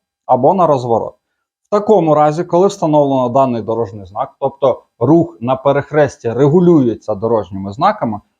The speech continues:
поворот ліворуч або розворот ми виконуємо з крайньої лівої полоси, не з трамвайної колії. Так само може бути у нас і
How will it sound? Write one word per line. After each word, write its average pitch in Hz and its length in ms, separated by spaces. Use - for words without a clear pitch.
поворот 160 760
ліворуч 147 960
або 135 320
розворот 123 640
ми 139 200
виконуємо 185 960
з 110 160
крайньої 135 600
лівої 151 480
полоси, 127 720
не 139 420
з - 120
трамвайної 120 680
колії. 101 460
Так 143 140
само 196 320
може 151 260
бути 143 300
у 120 80
нас 131 400
і 127 400